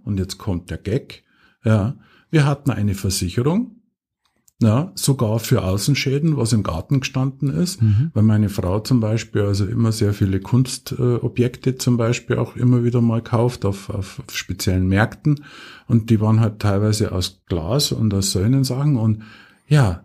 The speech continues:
Speaker 1: die hat's halt zerprügelt.
Speaker 2: Mhm.
Speaker 1: Ja, und das haben wir halt an die Versicherung weitergegeben und da haben wir einen guten Teil Gott sei Dank wieder bekommen.
Speaker 2: Ja.
Speaker 1: Ja, und das sind natürlich Dinge, mit
Speaker 2: Da denkst,
Speaker 1: sowas
Speaker 2: da
Speaker 1: rechnest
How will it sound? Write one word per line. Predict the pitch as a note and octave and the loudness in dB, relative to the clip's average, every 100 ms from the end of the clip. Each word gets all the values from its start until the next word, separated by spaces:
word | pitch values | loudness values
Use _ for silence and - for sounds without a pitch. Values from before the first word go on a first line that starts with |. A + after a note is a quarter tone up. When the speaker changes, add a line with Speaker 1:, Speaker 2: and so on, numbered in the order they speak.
| - | -6
Speaker 1:
die | F#2+ | -6
hat's | - F2+ - | -4 -6 -4
halt | G2 - | -6 -4
zerprügelt. | - - - A#3 A3+ - - _ | -4 -2 0 2 2 -2 -6 _
Speaker 2:
Mhm. | G#2+ | 2
Speaker 1:
Ja, | A#2+ A2+ | 4 4
und | G2 G2+ G#2+ | 0 -4 -2
das | G2 G2+ | 0 0
haben | G2 | 0
wir | F#2+ | 0
halt | G2 | 0
an | F#2+ G2 | -2 -2
die | |
Versicherung | G2 G2 F2+ F#2 F#2+ F#2+ | -2 -2 0 0 0 0
weitergegeben | G2+ G2+ A2+ A2+ - A#2+ C#3 | -2 0 0 -2 -2 0 2
und | C3 A#2 | 2 2
da | A2 | 2
haben | G#2+ | 2
wir | G#2 | 0
einen | G2+ | 0
guten | G#2 G2+ G2+ | -2 0 0
Teil | G2 E2+ F#2 | 0 0 0
Gott | G#2+ - | 0 -2
sei | A2+ | -2
Dank | G#2+ G#2+ | 0 -2
wieder | G#2+ A#2+ | 0 -2
bekommen. | C#3 C3+ G#3 C3 F2 A#2 | -2 -2 2 2 0 2
Speaker 2:
Ja. | G2+ - _ _ _ _ _ | 2 0 _ _ _ _ _
Speaker 1:
Ja, | F#2+ F#2 C#3+ - - - - | -2 -2 -2 -8 -20 -20 -2
und | A#2+ A2 | 0 2
das | G#2 - | 0 2
sind | A#2 | 2
natürlich | A#2 A2 A#2+ A2 - | 2 0 -4 -4 -4
Dinge, | A2+ C#3+ D3 C#3+ - _ - | 0 2 0 -4 -20 _ -8
mit | G2+ | -4
Speaker 2:
Da | E2 | 0
denkst, | |
Speaker 1:
sowas | G2 G#2 F2+ - | 2 2 0 -2
Speaker 2:
da | F2+ | -2
Speaker 1:
rechnest | A2 - F#3+ | -2 0 2